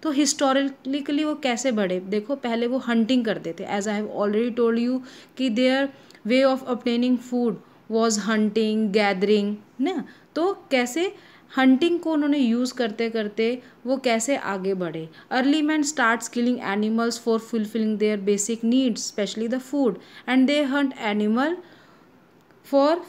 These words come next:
fun also। But when there was a discovery of fire, जब उन्होंने फायर को डिस्कवर किया, तो what they have started doing, fire is used to cook the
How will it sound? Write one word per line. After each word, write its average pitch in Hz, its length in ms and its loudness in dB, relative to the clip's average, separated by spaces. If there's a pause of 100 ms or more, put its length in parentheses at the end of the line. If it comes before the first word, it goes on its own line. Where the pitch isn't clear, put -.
(100)
fun 208 200 2
also। 185 460 -2 (280)
But 226 200 4
when 202 460 0 (320)
there 226 200 2
was 226 200 2
a 220 120 0
discovery 226 540 0
of 214 120 0
fire, 196 560 0
जब 196 180 -2
उन्होंने 208 300 -2 (300)
फायर 202 300 0
को 202 140 -4
डिस्कवर 202 560 -2
किया, 185 340 -4
तो 196 120 -10
what 226 160 0
they 220 140 2
have 233 240 -4
started 208 580 -2
doing, 233 240 0 (460)
fire 254 320 4
is 233 220 2
used 254 200 0
to 247 80 -2 (100)
cook 202 240 -4
the 247 180 2